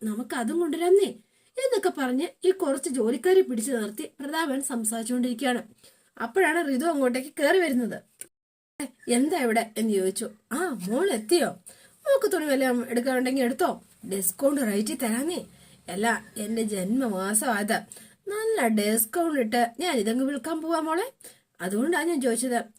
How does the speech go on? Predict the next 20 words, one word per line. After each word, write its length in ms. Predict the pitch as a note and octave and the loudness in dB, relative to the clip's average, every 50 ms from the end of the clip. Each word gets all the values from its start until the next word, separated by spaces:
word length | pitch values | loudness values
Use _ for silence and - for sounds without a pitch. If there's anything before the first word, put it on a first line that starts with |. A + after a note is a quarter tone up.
| _ - | _ -2
എവിടെയാ 380 | C#4 C#4 C4+ C4+ B3+ A#3+ A#3+ B3 | 0 0 2 2 2 2 2 2
ഞാൻ 400 | C4 A#3 G3 F#3+ G3 A3 C4+ G#4 G4+ | 2 0 0 -2 -2 0 0 0 -2
ഒപ്പിട്ട് 300 | E4+ - - D#4+ B3+ E4 | -4 -4 -4 -4 -2 0
തന്നു 240 | E4 C4+ B3+ B3+ B3+ C4 | 0 0 2 2 2 2
എന്ന് 200 | B3+ B3+ C4+ B3+ | 2 0 0 0
പറയുന്ന 340 | B3 B3 A#3+ A#3+ B3+ C4 B3 A3+ - _ - | 0 0 0 0 0 0 -2 -4 -6 _ -12
ആ 160 | - G3+ A#3 C4+ | -6 -2 -2 -2
എഗ്രിമെന്റ്?" 640 | D#4 D#4 C#4 A3+ G#3+ C4+ C4 C#4+ C#4+ C#4 C4+ C4 B3+ B3+ B3 B3+ - - - - _ - | -2 -2 -2 -2 -2 -2 0 0 0 2 2 2 0 0 -2 -6 -8 -16 -20 -20 _ -16
"ശ്ശെ, 160 | - - D#4+ | -10 -6 -2
എന്റെ 300 | C#4+ A#3+ A3+ A3+ A#3+ B3 | -2 0 0 0 -2 -2
പൊന്നു 460 | A#3 A3 D4 C4+ G#3+ G3+ A3 G#3+ A#3 | -4 -2 -2 -2 -2 -2 -2 0 2
മോളെ, 480 | A#3+ A#3+ A3 G3 G3 G3 G#3 A3+ B3 C4 C4+ A3+ G3+ F#3+ F#3 - - - _ _ _ - | 2 2 0 0 -2 -2 0 0 2 2 2 0 0 -2 -6 -8 -12 -20 _ _ _ -6
അത് 240 | C#4 D#4 F#4+ A#4 B4 A4+ - | -2 -2 0 0 0 0 0
കാണാനാണ് 540 | D4+ C4+ A#3+ B3 B3+ C#4 D#4 D4+ C#4+ D4 F4+ | 0 2 2 4 2 2 2 2 0 0 0
വന്നത്. 420 | E4+ C#4 B3+ C#4+ D#4+ C#4+ C#4 A#3 F3 - - _ _ - G3+ | 0 0 0 0 -2 0 -2 -2 -2 -4 -10 _ _ -10 -8
ഞാൻ 340 | G3+ G3+ F#3+ G3 A3+ C#4 D4+ | -6 -4 -2 0 0 0 0
അതിന്റെ 220 | C4+ C#4+ C#4+ E4+ | 0 -2 -2 -4
കോപ്പി 380 | - - C4+ A3+ B3+ C4 - E4+ | -2 0 2 2 2 2 0 -2
എടുത്ത് 200 | C#4+ C4+ D#4 F4+ | -2 -2 -4 -4
ഫോണിലിട്ടിരുന്നല്ലോ, 960 | - D4+ B3+ A3+ A#3+ C#4 D#4 E4+ F4+ C4+ - E4+ D#4+ E4 E4+ E4+ F4+ G4 F#4 | -4 -2 -2 0 0 0 0 0 0 -2 -2 -4 -2 0 2 2 4 2 2